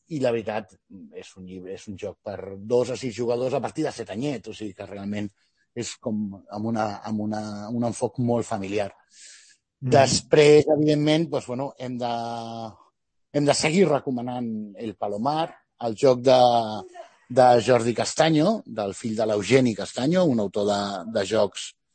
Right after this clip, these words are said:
Speaker 1: reconegut aquí a Sant Cugat. No hem d'oblidar que el Jordi té ara, no sé si té nou o deu anys,
Speaker 2: Sí,
Speaker 1: quan va
Speaker 2: sí,
Speaker 1: dissenyar
Speaker 2: sí.
Speaker 1: el joc,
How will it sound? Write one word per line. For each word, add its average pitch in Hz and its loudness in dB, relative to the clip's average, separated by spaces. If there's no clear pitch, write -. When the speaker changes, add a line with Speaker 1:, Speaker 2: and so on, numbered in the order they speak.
Speaker 1:
reconegut 139 2
aquí 123 0
a - -4
Sant 127 -2
Cugat. 175 6
No 160 0
hem 135 0
d'oblidar 131 0
que 156 -2
el 131 -4
Jordi 127 -2
té 127 -2
ara, 147 -2
no 107 -8
sé 127 -8
si 117 -10
té 92 -4
nou 98 2
o 90 2
deu 92 2
anys, 185 -2
Speaker 2:
Sí, - -2
Speaker 1:
quan 113 6
va 113 6
Speaker 2:
sí, 113 2
Speaker 1:
dissenyar 110 2
Speaker 2:
sí. 127 -2
Speaker 1:
el - -10
joc, - -8